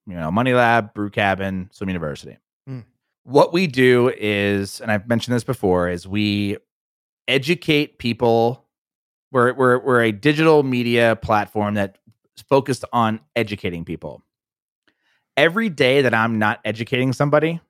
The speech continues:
Speaker 1: is a day that I'm not doing my business.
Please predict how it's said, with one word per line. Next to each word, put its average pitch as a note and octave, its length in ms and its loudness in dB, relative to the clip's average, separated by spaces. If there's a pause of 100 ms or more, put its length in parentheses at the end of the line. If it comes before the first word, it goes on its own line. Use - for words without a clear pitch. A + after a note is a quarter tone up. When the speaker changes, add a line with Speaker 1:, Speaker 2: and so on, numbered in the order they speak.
(600)
Speaker 1:
is A#2+ 140 -2
a B2 40 -4
day B2+ 220 2
that B2+ 100 0
I'm A2+ 240 0
not G#2 360 -4
doing G#2+ 440 -2 (220)
my G2 240 -4
business. - 520 -14